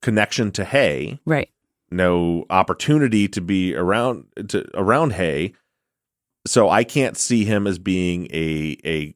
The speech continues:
Speaker 1: a good suspect unless there's some reason why he might have had means, motive, opportunity.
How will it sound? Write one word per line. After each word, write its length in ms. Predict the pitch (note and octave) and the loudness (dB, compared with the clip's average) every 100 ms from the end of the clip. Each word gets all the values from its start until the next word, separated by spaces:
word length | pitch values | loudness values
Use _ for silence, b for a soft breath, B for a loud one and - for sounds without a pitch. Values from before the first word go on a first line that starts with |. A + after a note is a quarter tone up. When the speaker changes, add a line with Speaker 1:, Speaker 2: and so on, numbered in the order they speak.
| _ | _
Speaker 1:
a 120 | F2 D2+ | -8 -6
good 320 | E2 G#2+ E2 | 0 2 2
suspect 640 | - D#3 - D#2 D#2 F#2+ | 2 2 0 -2 -2 -2
unless 240 | F2 F2 | -2 -2
there's 220 | F#2 F2 - | -2 -2 2
some 280 | A#2 B2+ | 2 2
reason 460 | G2+ A#2+ A#2+ F#2+ G2 | 4 4 2 0 0
why 140 | F#2+ | 0
he 240 | F2+ A2 G#2+ | 0 -2 0
might 240 | F#2+ F2+ | 0 0
have 100 | F2+ | 0
had 380 | F#2+ E2+ E2+ E2 _ _ - | 0 0 0 -2 _ _ -2
means, 240 | G2 E2+ | 0 0
motive, 220 | F2+ F2 | 2 4
opportunity. 680 | E2 D#2 - F2+ D#2 D2+ D2+ | 2 0 -4 -6 -6 -6 -8